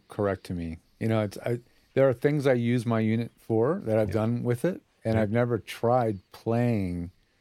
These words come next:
Speaker 1: and then recording U S B and seeing if it
Speaker 2: Yeah.
Speaker 1: comes out.
Speaker 2: Would be
Speaker 1: I don't
Speaker 2: interesting.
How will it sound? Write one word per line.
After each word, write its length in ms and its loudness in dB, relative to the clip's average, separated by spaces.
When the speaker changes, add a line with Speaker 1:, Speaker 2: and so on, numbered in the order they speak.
Speaker 1:
and 220 0
then 200 0
recording 840 0
U 200 0
S 160 -4
B 480 0
and 140 -6
seeing 280 0
if 140 -6
it 100 -4
Speaker 2:
Yeah. 140 2
Speaker 1:
comes 300 -2
out. 300 -4
Speaker 2:
Would 140 -8
be 80 -2
Speaker 1:
I 60 2
don't 120 2
Speaker 2:
interesting. 200 -8